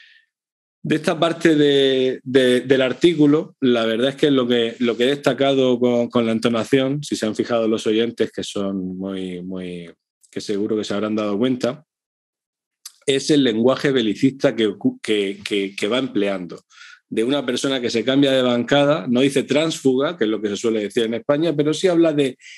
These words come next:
rebeldía, rebeldía ante el partido, pero antes habló de la lealtad a sus electores.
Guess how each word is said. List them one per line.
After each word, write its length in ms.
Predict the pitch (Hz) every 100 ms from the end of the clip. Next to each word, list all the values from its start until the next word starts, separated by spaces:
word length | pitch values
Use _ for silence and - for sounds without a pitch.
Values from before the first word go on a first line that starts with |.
| _
rebeldía, 1000 | 143 135 156 151 143 131 123 165 139 98
rebeldía 540 | 98 117 120 127 165 180
ante 260 | 170 151
el 180 | 131 120
partido, 640 | 113 104 - 156 139 82 - _ - _ _ _
pero 500 | 127 147 175 202 - -
antes 280 | 113 -
habló 260 | 120 117 143
de 100 | 139
la 120 | 117
lealtad 760 | 107 110 98 95 95 131 165 - _ _ _ _ _
a 120 | 113
sus 200 | - 98
electores. 760 | 95 87 - 135 - - -